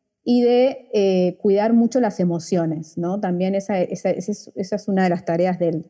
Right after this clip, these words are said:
del guía, ¿no? Si se quiere, ¿no? Cuidar un poco las emociones, es-, ser bien conscientes de cómo se están sintiendo mis estudiantes a medida que están aprendiendo de esta manera, porque obviamente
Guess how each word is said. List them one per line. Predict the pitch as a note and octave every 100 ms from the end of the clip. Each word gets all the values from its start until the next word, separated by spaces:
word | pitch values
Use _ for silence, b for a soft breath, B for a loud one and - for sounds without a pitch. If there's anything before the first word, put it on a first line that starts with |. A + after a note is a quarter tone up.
| -
del | F3 E3+
guía, | F3+ F3+ E3
¿no? | D#3+ F3
Si | F#3+ G3
se | E3+
quiere, | - E3+ E3
¿no? | E3 F3+ G3
Cuidar | E3+ F3 F3+
un | F3+
poco | F3 F#3 F3+ B B _
las | E3 F3+
emociones, | F3 E3 A3 G#3+ G3+ F#3+ F#3 F#3 F#3+ - b b
es-, | E3 _
ser | G3 G3
bien | G3
conscientes | G3 F#3+ G3 F#3+
de | F#3 F3
cómo | G3+ G#3
se | F#3
están | F#3+ F#3+ F#3+
sintiendo | G3 F3+ G#3 G3 F#3+ F3+
mis | F3+ F3+
estudiantes | F#3 F3+ F3 F3 F3+
a | E3+
medida | E3+ E3+
que | F3
están | - F3
aprendiendo | E3+ E3+ E3 E3+ E3
de |
esta | D#3+ D#3+
manera, | E3 A#3 G3 F3
porque | F3+ -
obviamente | G3+ G3+ G#3 A#3 B3